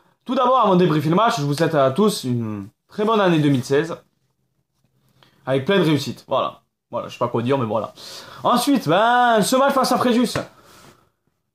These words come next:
Ben, pff, ça a été très laborieux, franchement, hein. Dans le jeu, j'ai pas vu grand-chose, hein. On a eu de la réussite sur le deuxième but. Sur le premier but, Diabaté fait un bon enchaînement avec ses grands compas, là, comme je dis. Et après, un deuxième but magnifique.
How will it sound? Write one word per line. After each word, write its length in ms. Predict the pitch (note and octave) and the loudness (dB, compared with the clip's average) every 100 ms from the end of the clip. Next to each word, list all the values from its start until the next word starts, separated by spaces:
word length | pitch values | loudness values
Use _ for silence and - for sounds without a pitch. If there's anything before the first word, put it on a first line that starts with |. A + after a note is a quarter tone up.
| _ | _
Ben, 480 | D3+ G3+ A#3 A#3 G#3+ | -4 0 2 2 2
pff, 680 | C#4+ D4 C4+ - - - - | 2 0 -2 -10 -16 -16 -8
ça 160 | - | 0
a 20 | F#3+ | 2
été 180 | F#3 | 2
très 160 | G#3 A3+ | 2 2
laborieux, 400 | G#3+ F3 F3 C#3 | 2 4 4 2
franchement, 480 | C3 B2 - B2 D3 | 0 -2 0 0 2
hein. 140 | E3 - - - | 0 -4 -16 -4
Dans 140 | E3 | 0
le 140 | F#3+ G#3+ | 2 2
jeu, 380 | F3 B3 C#4 - - _ _ - | 2 2 2 0 -8 _ _ -8
j'ai 180 | B2+ | -4
pas 240 | F3 A#3 A#3+ | -2 0 2
vu 140 | A#3+ | 2
grand-chose, 480 | G#3+ G#3+ F3 D3 B2+ | 2 2 2 2 0
hein. 140 | E3 F3 _ _ _ _ _ - | -2 -8 _ _ _ _ _ -4
On 120 | E3+ | 0
a 60 | |
eu 80 | G#3 | 2
de 40 | G#3+ | 2
la 80 | |
réussite 720 | G3+ G3 F3+ A3+ C#4+ D4+ - - _ _ | 2 2 2 2 2 0 -6 -16 _ _
sur 200 | - F3+ | -6 0
le 300 | F3+ E3 E3 | 2 2 2
deuxième 340 | D3+ D#3+ D3+ D3+ | 2 2 2 2
but. 340 | A#3+ C#4 - _ | 0 -2 -8 _
Sur 140 | - G3+ | -4 -2
le 60 | |
premier 260 | G#3 A3+ A3+ | 0 2 2
but, 180 | G#3 G3 | 2 2
Diabaté 400 | F3 F3 F3 F3 | 2 2 2 0
fait 120 | D3+ | 0
un 100 | C3+ | 0
bon 380 | B2 B2 F3+ F#3 | -2 -2 0 2
enchaînement 680 | F3 E3+ D3 D#3+ B3+ E4+ A#3 | 0 0 2 2 2 0 0
avec 220 | B2+ B2 | -2 -2
ses 160 | B2 | -4
grands 280 | A#2+ A2 C3 | -4 0 0
compas, 440 | C3+ B2 A#2+ G3 A#3 | 0 -2 0 0 0
là, 120 | B3 | 0
comme 200 | G#3 D#3+ | 0 0
je 100 | D3 | 0
dis. 200 | F3 C4 | 0 0
Et 60 | C#3+ | 0
après, 240 | A2 C#3+ | 0 0
un 60 | E3 | 0
deuxième 280 | C3 B2 B2+ | 0 0 -2
but 160 | F3 | -2
magnifique. 400 | D#3+ C#3+ A#2+ G#2+ | 0 0 -2 -12